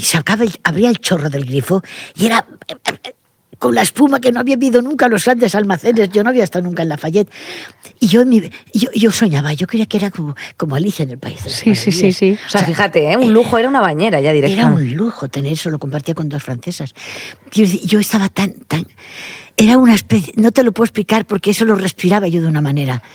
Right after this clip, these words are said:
Speaker 1: Y yo creo que, eh, si tengo que pensar
Speaker 3: En un lugar ideal
Speaker 1: en un
Speaker 3: fue
Speaker 1: lugar ideal,
Speaker 3: ese,
Speaker 1: fue
Speaker 3: ese
Speaker 1: allí, fue en el staff de Richmond College.
Speaker 3: Joder, tía, qué fuerte esa
Speaker 1: Sí.
Speaker 3: historia.
Speaker 2: Oye,
Speaker 3: A
Speaker 2: ¿y
Speaker 3: ver,
Speaker 2: has
Speaker 3: ¿cómo
Speaker 2: vuelto?
Speaker 3: no?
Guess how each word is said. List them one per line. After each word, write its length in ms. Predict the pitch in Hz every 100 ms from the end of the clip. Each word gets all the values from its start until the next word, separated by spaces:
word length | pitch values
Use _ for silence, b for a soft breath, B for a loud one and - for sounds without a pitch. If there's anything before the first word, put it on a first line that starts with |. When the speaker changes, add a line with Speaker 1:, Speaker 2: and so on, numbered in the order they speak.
| B B B -
Speaker 1:
Y 80 | 190
yo 120 | 220
creo 180 | 233 226
que, 120 | 214
eh, 260 | 170 - - - -
si 220 | - 185
tengo 260 | 156 214 214
que 100 | 180
pensar 420 | 175 147 175 131 B B B B
Speaker 3:
En 100 | 190
un 100 | 214
lugar 240 | 226 214
ideal 340 | 202 185 170 226
Speaker 1:
en 120 | 202
un 80 | 214
Speaker 3:
fue 120 | 226
Speaker 1:
lugar 180 | 277 185
ideal, 240 | 185 196
Speaker 3:
ese, 180 | 180 -
Speaker 1:
fue 100 | 208
Speaker 3:
ese 100 | 196
Speaker 1:
allí, 260 | 190 170 135
fue 160 | -
en 80 | 202
el 120 | 190
staff 280 | 160 - 185
de 80 | 180
Richmond 380 | 151 143 143 117
College. 460 | 123 - - - _
Speaker 3:
Joder, 540 | - 98 196 160 165 185
tía, 240 | 160 180 208
qué 180 | 185
fuerte 580 | 214 185 190 190 165 156
esa 240 | 160 156 165
Speaker 1:
Sí. 60 |
Speaker 3:
historia. 420 | 160 - 170 160 156
Speaker 2:
Oye, 80 | 240
Speaker 3:
A 20 |
Speaker 2:
¿y 20 | 240
Speaker 3:
ver, 40 | 220
Speaker 2:
has 80 | 196
Speaker 3:
¿cómo 120 | 220
Speaker 2:
vuelto? 240 | 254 320
Speaker 3:
no? 160 | 269